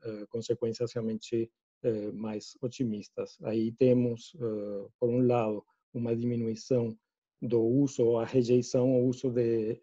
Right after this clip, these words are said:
eh, dinheiro, eh, em efetivo, temos, eh,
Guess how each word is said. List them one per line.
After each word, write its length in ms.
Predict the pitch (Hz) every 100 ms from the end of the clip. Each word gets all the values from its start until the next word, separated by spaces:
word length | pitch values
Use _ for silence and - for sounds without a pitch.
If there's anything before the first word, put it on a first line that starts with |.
| -
eh, 180 | 113 107
dinheiro, 600 | 107 123 113 113 117 117 _ _ _ -
eh, 240 | 107 113
em 140 | 113 107
efetivo, 640 | - 127 - 165 180 185 _ _ _ _ _
temos, 680 | 123 113 113 117 120 - -
eh, 360 | 120 117 113